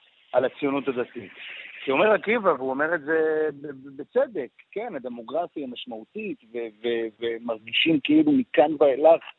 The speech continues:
הרוב שלהם רק ילך ויתבסס, אבל נשאלת השאלה, אם כך הדבר, אז מה, מה, מה הלחץ? מה החיפזון? "יכול ושתה כי מחר נמות", גם את זה, וגם את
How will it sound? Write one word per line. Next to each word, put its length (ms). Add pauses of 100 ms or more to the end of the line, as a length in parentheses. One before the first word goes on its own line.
(300)
הרוב 280
שלהם 380
רק 200
ילך 320
ויתבסס, 640 (560)
אבל 160
נשאלת 420
השאלה, 560
אם 180
כך 220
הדבר, 580 (460)
אז 160
מה, 380
מה, 240
מה 160
הלחץ? 540 (240)
מה 120
החיפזון? 720 (400)
"יכול 240
ושתה 240
כי 80
מחר 280
נמות", 440 (120)
גם 220
את 60 (120)
זה, 160 (120)
וגם 340
את 60